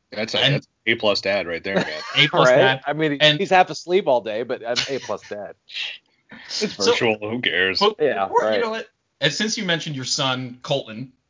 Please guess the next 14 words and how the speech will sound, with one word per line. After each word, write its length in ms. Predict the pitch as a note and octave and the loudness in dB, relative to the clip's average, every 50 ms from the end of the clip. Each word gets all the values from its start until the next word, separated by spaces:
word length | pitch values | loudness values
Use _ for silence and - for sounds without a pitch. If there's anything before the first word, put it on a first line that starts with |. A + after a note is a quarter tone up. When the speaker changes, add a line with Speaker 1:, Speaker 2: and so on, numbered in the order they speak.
| _ - | _ -4
Speaker 2:
um, 600 | A#2+ A#2+ A#2 A2+ A2 A2 G#2+ G#2+ G#2+ G#2+ A2 - | -4 -2 -2 -4 -6 -8 -10 -10 -10 -12 -4 0
Speaker 3:
Yeah. 140 | A#2 A#2+ A#2 | 0 0 2
Speaker 2:
who 180 | A#2 A2 A2 G#2+ _ _ _ _ _ - | 0 -6 -10 -12 _ _ _ _ _ -10
we've, 220 | A#2 A2+ - - - | -10 -10 -10 -12 -12
we've 160 | B2+ A#2+ A#2+ B2 | -12 -8 -6 -4
heard 180 | B2+ A#2 A2+ | -4 -4 -2
great 200 | B2 B2+ B2 B2 | -2 -2 -2 -2
stories 460 | - - B2 A#2+ A#2+ A#2+ A#2 A2+ A2 | -2 -4 -4 -4 -4 -4 -4 -6 -6
of 200 | A2 G#2 G#2+ G#2+ | -6 -8 -8 -8
on, 180 | A2 G#2+ G#2+ G#2+ | -10 -10 -10 -8
on 160 | - A2 A2 | -6 -4 -4
the 80 | A2 G#2 | -4 -4
Ralph 260 | G#2+ G#2+ G#2 G2+ - | -4 -6 -6 -6 -8
Report. 380 | G#2+ - - - F#2+ G2+ - | -12 -14 -14 -16 -16 -16 -16